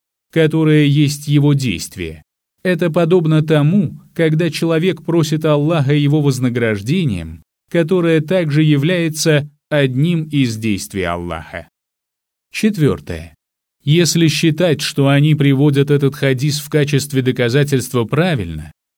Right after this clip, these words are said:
то наибольшее, что можно доказать, это то, что пророк, мир ему и благословение Аллаха, обратился к Аллаху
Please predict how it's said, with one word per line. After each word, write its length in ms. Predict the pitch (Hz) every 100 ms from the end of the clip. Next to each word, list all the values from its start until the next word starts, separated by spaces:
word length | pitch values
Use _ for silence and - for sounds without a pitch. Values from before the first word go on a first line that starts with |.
| _ -
то 120 | 170
наибольшее, 800 | 170 170 160 196 170 - 147 135
что 240 | - 139
можно 380 | 131 143 120 113
доказать, 720 | 107 98 101 101 185 156 - _ _ _ _
это 300 | 185 180 180
то, 160 | 160 175
что 180 | - 147
пророк, 640 | 147 127 123 202 208 - _ -
мир 320 | 156 175 160
ему 300 | 147 147 147
и 40 |
благословение 840 | 151 143 135 131 139 127 123 113 110
Аллаха, 720 | 107 104 104 90 92 95 87 _ _ _
обратился 800 | 160 156 160 156 - 202 - 156
к 60 | 151
Аллаху 760 | 143 143 185 151 170 165 151